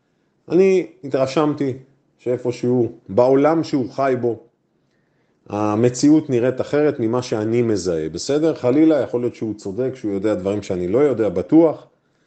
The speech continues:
אבל במבחן התוצאה, החברה הזו מתרסקת מבחינת המחיר, וזה הולם,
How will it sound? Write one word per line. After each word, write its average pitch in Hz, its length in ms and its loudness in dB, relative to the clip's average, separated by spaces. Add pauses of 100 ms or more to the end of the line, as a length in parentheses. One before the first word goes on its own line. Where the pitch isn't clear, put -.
(200)
אבל 160 320 2 (140)
במבחן 117 480 -2
התוצאה, 127 720 -4
החברה 113 440 -4
הזו 120 220 0
מתרסקת 104 840 -6 (920)
מבחינת 117 440 2
המחיר, 113 440 0
וזה 135 320 4
הולם, 135 560 2